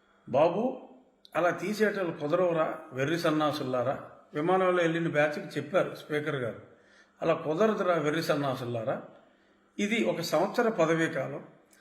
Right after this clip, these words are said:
సంవత్సరం తర్వాత మీ రిక్వెస్ట్ని కన్సిడర్ చేయగలను తప్ప ఇప్పుడు నేనేమీ చేయలేనని."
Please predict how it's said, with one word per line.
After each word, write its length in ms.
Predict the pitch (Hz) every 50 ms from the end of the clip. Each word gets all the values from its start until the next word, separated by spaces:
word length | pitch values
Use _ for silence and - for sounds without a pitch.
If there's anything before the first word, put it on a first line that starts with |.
| _ _
సంవత్సరం 480 | - - 208 240 294 294 339 311 311 269
తర్వాత 440 | - 247 233 240 254 269 262 262 254
మీ 180 | 226 214 208
రిక్వెస్ట్ని 520 | 190 180 170 - - 214 190 - 214 196 175
కన్సిడర్ 500 | 170 160 156 147 180 180 175 165 160 160
చేయగలను 400 | 151 151 143 147 143 139 131 123
తప్ప 240 | 127 120 120 - 185
ఇప్పుడు 440 | 208 - 262 202 127 - 160 151
నేనేమీ 380 | 147 147 139 135 131 135 151 160
చేయలేనని." 680 | 139 - - 131 131 139 143 139 127 123 117 113 135 -